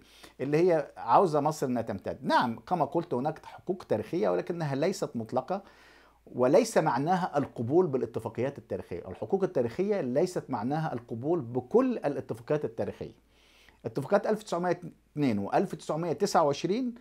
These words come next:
وقعت أثناء الاستعمار البريطاني، أول حاجة، وهي غير ملزمة أمام القانون الدولي. أمام القانون الدولي هي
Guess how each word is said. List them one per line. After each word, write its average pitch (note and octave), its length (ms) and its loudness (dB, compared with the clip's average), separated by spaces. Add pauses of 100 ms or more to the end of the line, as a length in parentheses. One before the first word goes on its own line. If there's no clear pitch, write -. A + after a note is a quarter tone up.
(320)
وقعت G#3 440 2
أثناء D#3 400 -4
الاستعمار D3 560 0
البريطاني، G#2+ 720 -2
أول C#3+ 220 2
حاجة، G2 260 -4
وهي A2+ 120 2
غير E3+ 200 4
ملزمة E3 600 0
أمام C#3+ 200 0
القانون B2 360 -2
الدولي. F2+ 260 -8
أمام A#2+ 180 -4
القانون D3 300 -2
الدولي F#3 420 2
هي C#3 280 0